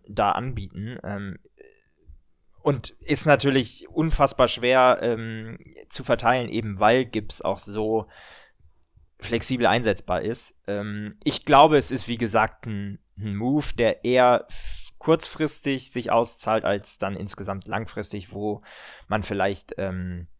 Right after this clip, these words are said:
noch mal mehr investieren hätte sollen, um, um die Defense einfach noch weiter zu upgraden.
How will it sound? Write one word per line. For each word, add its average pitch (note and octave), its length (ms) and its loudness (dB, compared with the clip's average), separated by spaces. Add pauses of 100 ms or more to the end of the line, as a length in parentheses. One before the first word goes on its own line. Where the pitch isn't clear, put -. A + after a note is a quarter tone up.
(140)
noch G#2+ 280 -2
mal G#2+ 180 4
mehr A2+ 640 6 (240)
investieren A#2 640 -4 (180)
hätte A2+ 320 -4
sollen, G#2 480 -2
um, G2 400 -10 (640)
um A2+ 140 -10
die G2 140 -10
Defense G#2+ 360 -8
einfach F#2+ 140 -6
noch F2+ 240 -8
weiter F2+ 240 -4
zu - 100 -12
upgraden. - 400 -14